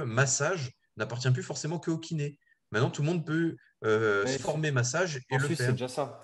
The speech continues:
Speaker 2: En Suisse, t'as la discipline
Speaker 1: Ouais.
Speaker 2: physio et t'as la discipline massage thérapeute. Mais ce que je veux
Speaker 1: Ouais.
Speaker 2: dire par là, au moins, c'est, ce que
Speaker 1: Euh.
Speaker 2: montre, ce que ça montre, tout ça, c'est que, euh, que ce soit dans ton cursus de kiné ou de préparateur physique, c'est qu'il y a des manques. Et c'est pour ça qu'en
Speaker 1: Mm.
Speaker 2: fait, ils vont, chacun va ch-,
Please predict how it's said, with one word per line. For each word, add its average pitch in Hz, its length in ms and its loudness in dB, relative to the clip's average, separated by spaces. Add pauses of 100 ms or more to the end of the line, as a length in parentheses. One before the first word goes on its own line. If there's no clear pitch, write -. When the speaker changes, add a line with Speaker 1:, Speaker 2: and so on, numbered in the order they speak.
Speaker 2:
En 127 80 -8
Suisse, - 240 -10
t'as 139 100 0
la 120 140 2
discipline 120 400 0
Speaker 1:
Ouais. 139 60 0
Speaker 2:
physio 151 440 2
et 147 80 2
t'as 127 140 2
la 120 60 0
discipline 139 340 -4
massage 131 240 -8
thérapeute. 127 240 -4 (260)
Mais 151 60 -4
ce - 80 -4
que 107 60 4
je 107 40 4
veux 170 40 2
Speaker 1:
Ouais. - 20 -
Speaker 2:
dire - 80 -14
par 151 80 -4
là, - 340 -6
au 151 80 -4
moins, 170 160 2
c'est, 196 160 -6
ce - 80 -14
que 196 60 -6
Speaker 1:
Euh. 170 300 -2
Speaker 2:
montre, 180 180 -10
ce - 120 -18
que 160 80 -8
ça 147 140 0
montre, 165 300 0
tout 151 120 -4
ça, 247 360 0 (160)
c'est - 240 -6
que, 143 80 -2
euh, 127 400 4
que - 160 -8
ce 143 100 -4
soit 156 300 -2
dans 131 140 -2
ton 131 140 -4
cursus 143 440 -4
de 123 100 0
kiné 139 480 -2
ou 123 140 0
de 120 240 0
préparateur 117 420 -4
physique, 214 340 -4
c'est - 140 -4
qu'il 117 80 -6
y 110 40 4
a 107 40 0
des 117 100 2
manques. 165 280 0 (480)
Et 123 60 2
c'est - 100 -12
pour 127 100 -6
ça 202 140 -4
qu'en 147 100 -2
Speaker 1:
Mm. 107 80 -4
Speaker 2:
fait, 120 160 -6
ils 127 80 0
vont, 120 400 2
chacun 156 360 0
va 135 220 2
ch-, - 140 -10